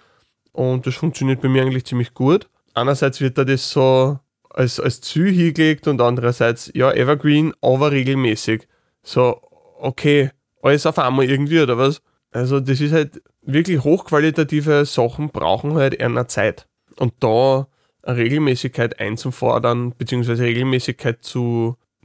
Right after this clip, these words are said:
an, an Vorteil zum geben, finde ich halt ein bisschen, bisschen ungut. Weil ich will halt möglichst viel gute Sachen auf YouTube sehen, auch wenn's weniger sind, ist mir deutlich lieber als sehr viel Mittelmaß zum sehen. Und das ist halt das, was ich sehe.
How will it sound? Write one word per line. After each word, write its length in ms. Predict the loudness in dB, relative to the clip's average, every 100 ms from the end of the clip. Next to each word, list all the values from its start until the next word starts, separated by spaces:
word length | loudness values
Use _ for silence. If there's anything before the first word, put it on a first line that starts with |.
| -14 -8
an, 180 | -4
an 140 | -2 -4
Vorteil 380 | 0 0 0 -2
zum 160 | -4
geben, 380 | -2 -2 -4 -6 _
finde 280 | -6 -2 -2
ich 100 | 0
halt 180 | -2
ein 300 | -4 _ _ _
bisschen, 500 | -6 -2 -2 -2 -4 -12 _ _
bisschen 180 | -4 -2
ungut. 500 | 0 0 0 -2 -6 _
Weil 160 | -8 -4
ich 160 | -2
will 120 | 2 2
halt 100 | 2
möglichst 320 | 0 -2 -2
viel 120 | -4
gute 360 | 0 2 2 2
Sachen 300 | 0 0 -2
auf 100 | -2
YouTube 340 | -4 -4 -8
sehen, 320 | -4 -2 -4 -10 _ _ _ _
auch 140 | -4 -4
wenn's 180 | -2 -2
weniger 400 | -2 0 0 0
sind, 320 | 0 -2 -6 _ _ _
ist 160 | -12 -6
mir 80 | -2
deutlich 400 | -2 0 -2 0
lieber 360 | 0 2 0
als 560 | 0 0 0 -2 -10 -18 _ _ _ _ _
sehr 260 | 0 0
viel 140 | 0 -2
Mittelmaß 560 | 0 0 -2 -2 -4
zum 160 | -8 -6
sehen. 280 | -4 -6 -8
Und 160 | -10 -10 _ -2
das 180 | 0
ist 200 | 0 -2
halt 160 | -2 -2 _ _ _ -8
das, 200 | -8 -4
was 180 | -4 -4
ich 140 | -6
sehe. 200 | -8